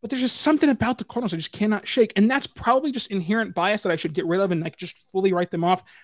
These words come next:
as I did with all these other bad teams. But I just can't get there. And that's probably, again,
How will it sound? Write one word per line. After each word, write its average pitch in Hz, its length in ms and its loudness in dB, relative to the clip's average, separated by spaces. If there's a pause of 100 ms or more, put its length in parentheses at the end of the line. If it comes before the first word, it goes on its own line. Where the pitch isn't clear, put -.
(120)
as 175 160 0
I 175 80 4
did 170 160 2
with 190 100 0
all 175 100 -2
these 170 120 0
other 180 140 0
bad 202 180 -2
teams. 220 300 -4 (420)
But 262 80 -12
I 247 100 -6
just - 360 -4
can't - 340 0
get 196 240 4
there. 165 160 -8
And 202 80 -8
that's 208 120 -4
probably, 254 560 0
again, 226 240 2